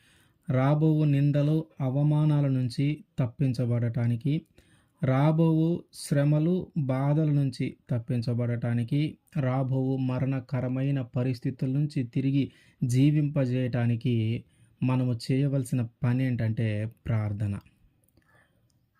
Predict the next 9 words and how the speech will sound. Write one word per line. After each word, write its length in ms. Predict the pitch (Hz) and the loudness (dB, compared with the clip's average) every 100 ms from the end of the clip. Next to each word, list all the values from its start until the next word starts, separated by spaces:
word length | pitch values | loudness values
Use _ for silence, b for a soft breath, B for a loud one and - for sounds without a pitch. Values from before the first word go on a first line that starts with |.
| b b _ _ - | b b _ _ 0
నీవు 280 | 143 160 170 | 4 4 4
రాబోయే 1160 | 151 127 127 156 160 175 175 175 175 180 185 - - | 2 2 2 2 2 2 4 2 2 0 -2 -8 -14
శోధనల 720 | - 160 156 160 156 165 165 | -2 0 2 2 2 2 2
నుంచి 440 | 160 156 156 160 | 2 0 0 -2
తప్పించుకోవటానికి 1400 | 160 147 143 151 147 156 151 143 139 135 139 156 175 175 - | -2 -4 -4 -4 -4 -4 -4 -2 -2 -2 -2 0 0 0 0
ఈ 240 | 156 160 | 2 4
రోజు 280 | 180 180 165 | 4 4 2
నుంచే 360 | 165 160 - 151 | 2 2 0 -2
మనము 360 | 139 135 139 | -2 -2 -4